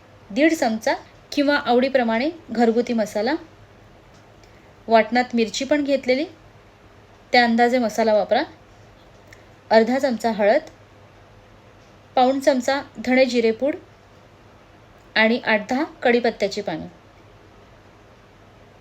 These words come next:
मसाले करपू नयेत म्हणून थोडंसं पाणी घातलंय. मंद गॅसवर जरा मिक्स केल्यानंतर ह्यावर झाकण देऊन शिजवायचं, म्हणजे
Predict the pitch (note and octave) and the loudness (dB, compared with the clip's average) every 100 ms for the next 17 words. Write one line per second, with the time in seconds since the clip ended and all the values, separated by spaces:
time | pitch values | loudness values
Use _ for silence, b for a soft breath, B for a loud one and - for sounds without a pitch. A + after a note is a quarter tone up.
0 | - - A#3 B3 C#4+ C#4 C#4+ A#3 A3+ C4 | -20 -8 -4 0 4 4 4 2 2 0
1 | C#4 C#4 - - A3+ B3 B3+ B3+ C#4+ A#3+ | 0 -2 -8 -8 -2 0 0 -2 2 4
2 | C#4+ - E4 B3 G#3 A3 G#3 A3 D#4+ - | 4 2 0 0 -2 -4 -4 -6 -8 -14
3 | - - - - - - - - - - | -20 -20 -20 -20 -20 -20 -20 -20 -20 -20
4 | _ _ - - - - - - C4 C4+ | _ _ -20 -20 -20 -20 -10 0 2 6
5 | D#4+ D#4+ D4+ D#4 D#4 - - - - - | 6 6 4 4 2 0 -20 -20 -20 -6
6 | - B3+ C#4 B3+ A#3+ - B3 A#3+ A#3+ B3 | 2 2 4 0 -2 -2 0 0 -4 -4
7 | D4 - - - _ - G#3+ A#3 A#3 - | -6 -10 -20 -20 _ -6 0 2 2 -2
8 | A#3 A3 - D4 D4+ D#4 - - G#3+ G3 | -4 -6 -2 0 4 2 0 -6 2 2
9 | F#3+ C4+ E4+ - - - _ _ _ _ | 2 -2 -6 -10 -20 -20 _ _ _ _
10 | - - C4 D4 | -16 -6 0 2